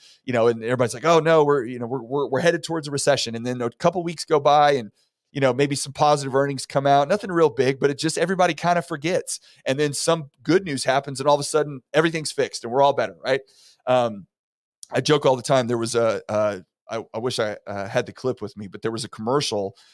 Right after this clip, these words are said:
uh, for Career Builder that they did years and years ago. Uh, it was a Super Bowl commercial. And, uh, <laughs> it was a bunch of chimpanzees in a office, and they're all wearing their little suits and ties and stuff, you know, and, and they're sitting in the conference room and they're just, like, going bananas 'cause they're, er, you know,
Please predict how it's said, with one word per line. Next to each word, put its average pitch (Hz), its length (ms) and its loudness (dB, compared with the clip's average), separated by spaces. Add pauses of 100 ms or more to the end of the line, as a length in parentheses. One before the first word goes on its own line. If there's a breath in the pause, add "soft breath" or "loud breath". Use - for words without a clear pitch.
(140 soft breath)
uh, 107 280 2
for 107 200 -10
Career 135 320 2
Builder 104 360 -4
that 104 120 -8
they 104 140 -6
did 107 240 -4
years 123 260 -2
and 113 80 -10
years 120 200 -2
ago. 101 380 -6
Uh, 107 140 0
it 104 60 -4
was 104 100 -10
a - 40 -8
Super 139 260 -4
Bowl 104 100 -4
commercial. - 400 -16 (420 soft breath)
And, 120 460 0 (140)
uh, 107 340 4 (160)
<laughs> - 140 -4
it 131 60 0
was 131 180 -2
a 123 60 -4
bunch 147 280 2
of 135 120 -6
chimpanzees 131 880 -4 (340 soft breath)
in 135 180 0
a 123 380 2
office, 135 440 2
and 120 80 -10
they're 123 100 2
all 120 120 4
wearing 117 220 0
their 117 140 -2
little 120 180 0
suits 120 340 -4
and 110 80 -10
ties 113 320 0
and 107 80 -8
stuff, 110 320 -2
you 117 60 -6
know, 110 180 -2
and, 101 180 -6 (320 loud breath)
and 127 120 2
they're 127 80 0
sitting 165 260 0
in 151 80 0
the 123 60 -6
conference 143 420 0
room 120 140 -2
and 120 60 -4
they're 120 80 -2
just, 123 220 -4
like, 120 140 2
going 123 220 0
bananas 107 440 -4
'cause 107 180 -4
they're, 110 140 -6
er, 120 180 -4
you 101 100 -12
know, 87 80 -14